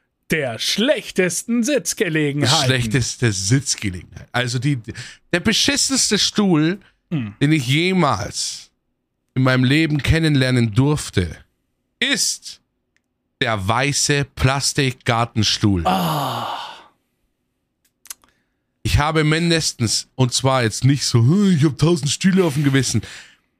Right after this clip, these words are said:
Speaker 2: Ich schätze meine Zahl auf achtundzwanzig bis neunundzwanzig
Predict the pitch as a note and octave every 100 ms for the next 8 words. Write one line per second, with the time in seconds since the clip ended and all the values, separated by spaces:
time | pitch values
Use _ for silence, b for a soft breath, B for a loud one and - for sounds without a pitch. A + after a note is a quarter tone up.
0 | _ _ - - D#3+ - E3+ C#3+ A#2+ A2
1 | - C#3 D3 D3 G#2+ - B2 - B2 A2+
2 | - A2 A2 - A2+ G2 - - A2 G#2+
3 | G#2 - - A#2+ C3 - A3+